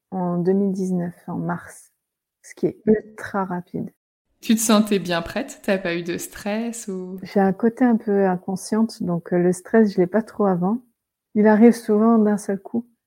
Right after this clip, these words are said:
Speaker 1: Donc, juste après le C A P, j'ai eu très peur parce que je me suis dit, « Ah ben, maintenant, il faut y aller. » Et, euh, une fois qu'on a ouvert le restaurant, j'ai eu très peur aussi. Parce que je me... je sentais que ça me dépassait un petit peu. Après, ça allait mieux, mais, euh...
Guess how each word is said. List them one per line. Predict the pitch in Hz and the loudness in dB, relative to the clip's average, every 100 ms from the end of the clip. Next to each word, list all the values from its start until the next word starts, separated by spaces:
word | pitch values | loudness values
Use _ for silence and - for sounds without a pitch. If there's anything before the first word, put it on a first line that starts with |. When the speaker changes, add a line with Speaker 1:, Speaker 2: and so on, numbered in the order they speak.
| _ | _
Speaker 1:
Donc, | 196 190 | -2 0
juste | 202 240 - | 2 2 4
après | 233 - | 2 2
le | 220 | 2
C | - | 2
A | 202 | 6
P, | 220 214 | 8 8
j'ai | 185 | 6
eu | 175 | 2
très | - 240 | 0 -4
peur | 220 190 226 | 0 0 0
parce | 226 180 | -2 -6
que | 185 | -4
je | 180 | -4
me | |
suis | 175 - | -4 -2
dit, « | 202 | 0
Ah | |
ben, | 185 | 2
maintenant, | 180 175 180 208 | 0 0 0 0
il | 190 | -2
faut | - | -2
y | 185 175 | -2 0
aller. » | 170 240 - _ _ _ - | 2 2 0 _ _ _ 2
Et, | 190 196 | 4 6
euh, | 190 180 175 180 - | 4 2 0 -2 -2
une | 202 | -4
fois | - 226 | -2 -2
qu'on | 226 208 190 | -2 -2 0
a | 190 | 2
ouvert | 185 208 208 202 | 2 2 2 2
le | 185 180 | 2 2
restaurant, | 180 190 190 190 220 | 0 -2 -2 -4 -2
j'ai | 202 196 | 0 -2
eu | |
très | - 214 | -2 -4
peur | 208 196 | -2 -2
aussi. | 185 175 185 - _ _ _ _ | -4 -6 -14 -20 _ _ _ _
Parce | 170 - | -18 -16
que | - 170 165 165 156 156 160 | -6 -2 -2 -2 -6 -8 -8
je | 180 175 | -8 -4
me... | 175 - | -4 -4
je | 175 180 | -4 -4
sentais | - 185 226 | -4 0 2
que | 226 | 2
ça | 185 | 0
me | 180 | 2
dépassait | 175 196 190 - 196 | 2 2 -2 -2 -4
un | |
petit | 185 - | -6 -10
peu. | - 180 _ _ _ _ _ - | -20 -20 _ _ _ _ _ -14
Après, | - 214 | -2 0
ça | 202 180 | 2 2
allait | 180 190 | 2 2
mieux, | 180 170 | 2 0
mais, | 165 165 165 | -2 -4 -6
euh... | 175 | -8